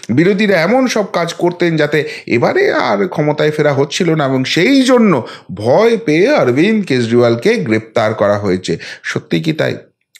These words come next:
সত্যিই কি তাই এতটাই ভয় পেয়ে গেছেন? দেখুন, এক নম্বর কথা হচ্ছে যে এই অরবিন্দ কেজরিওয়ালকে ন, নবার, ন, নবার ডেকেছিল ইডি। তিনি যদি কোনো রকম চুরি,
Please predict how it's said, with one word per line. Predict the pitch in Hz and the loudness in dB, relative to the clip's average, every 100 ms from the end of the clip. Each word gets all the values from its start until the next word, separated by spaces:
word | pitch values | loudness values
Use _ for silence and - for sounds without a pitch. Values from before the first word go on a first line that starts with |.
| - | -8
সত্যিই | - 185 185 - 262 269 | -4 -4 -4 -2 -2 0
কি | 214 - | -4 -2
তাই | 226 269 175 135 | 0 0 2 0
এতটাই | 185 214 226 | 0 0 0
ভয় | 170 208 214 | 0 0 0
পেয়ে | 220 202 | 0 0
গেছেন? | 208 240 175 - - - - | 0 -2 -4 -8 -14 -8 -4
দেখুন, | 220 202 - 143 | 0 0 0 -2
এক | 185 202 233 | -2 -2 0
নম্বর | 233 233 226 165 | 2 0 0 0
কথা | 147 170 156 120 | -2 0 -2 0
হচ্ছে | 151 - 123 110 - - 117 | -2 0 -2 -2 -4 -8 -2
যে | 170 - 190 | 0 0 0
এই | 262 | 2
অরবিন্দ | 226 175 220 208 | 2 2 2 2
কেজরিওয়ালকে | 170 143 170 170 123 139 185 180 110 147 | 0 0 2 2 2 2 2 4 2 2
ন, | 233 254 220 151 | 4 4 2 0
নবার, | 143 127 92 87 104 | 0 0 0 -2 0
ন, | 180 240 247 196 151 | 2 2 2 2 0
নবার | 170 208 190 143 | 2 0 0 -2
ডেকেছিল | 139 139 151 147 - | -4 -2 0 0 0
ইডি। | 117 101 - - - - _ | 0 -2 -4 -14 -18 -18 _
তিনি | 208 240 277 208 131 | 0 2 2 2 4
যদি | 165 180 | 2 2
কোনো | 165 180 254 320 311 262 | 0 0 4 4 4 4
রকম | 233 202 160 | 2 2 0
চুরি, | - 117 | 0 2